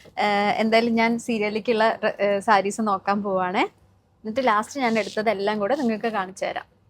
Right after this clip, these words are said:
അപ്പോ രാജുവേട്ടൻ, ഏഹ്, തിരക്കായിട്ട് പോയി. കാരണം ഇവിടുത്തെ എല്ലാ കാര്യങ്ങളും രാജുവേട്ടനല്ലേ നോക്കണേ. So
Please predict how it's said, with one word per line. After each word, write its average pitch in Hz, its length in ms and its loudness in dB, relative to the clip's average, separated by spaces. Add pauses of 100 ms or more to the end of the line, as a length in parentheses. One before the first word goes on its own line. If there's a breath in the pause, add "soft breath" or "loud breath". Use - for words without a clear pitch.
അപ്പോ 262 240 8
രാജുവേട്ടൻ, 233 580 10
ഏഹ്, 220 600 4
തിരക്കായിട്ട് 226 480 8
പോയി. 220 400 6
കാരണം 208 280 4 (100)
ഇവിടുത്തെ 208 300 4
എല്ലാ 220 420 6
കാര്യങ്ങളും 220 380 6
രാജുവേട്ടനല്ലേ 208 540 4
നോക്കണേ. 196 400 0
So 220 420 4